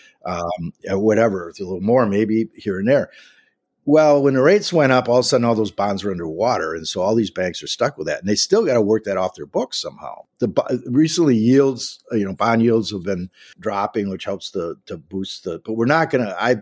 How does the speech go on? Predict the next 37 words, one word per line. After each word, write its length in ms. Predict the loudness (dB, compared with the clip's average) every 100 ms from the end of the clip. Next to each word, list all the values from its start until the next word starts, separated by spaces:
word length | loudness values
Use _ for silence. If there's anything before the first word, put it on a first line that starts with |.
| 0
yeah, 220 | 2 4
we're 120 | 4
not 140 | 2
gonna 180 | 4 2
rate 300 | 4 2 2
rally 380 | -4 0 0 0
out 200 | -2 -6
of 120 | -8
this. 320 | -12 -12 -14 -12
I 60 |
mean, 160 | -8 -4
that's 220 | -2 -2
what 100 | -6
they, 140 | -10 -12 -12
th-, 140 | -4
nobody 300 | 0 2 2
thinks 320 | 0 -2 -2
the 120 | -8 -8
banks 320 | -4 -2 -2 -6
are 60 |
gonna 100 | -8
solve 240 | -4 -4 -4
this 140 | -8
problem 300 | -4 -4 -4
with 100 | -10
some 140 | -14
kind 180 | -10 -10
of, 100 | -10 -16 -20 -20 -20 _ _ -6
um, 400 | -2 -2 -2 -6
you 140 | -6
know, 180 | -4 -4 -4
uh, 260 | -4 -4 -8 _
bond 320 | 0 2 2
rate, 240 | 0 -2 -2
bond 320 | 0 0 0
price, 600 | -2 0 -2 -2 -4 -6
uh, 140 | -8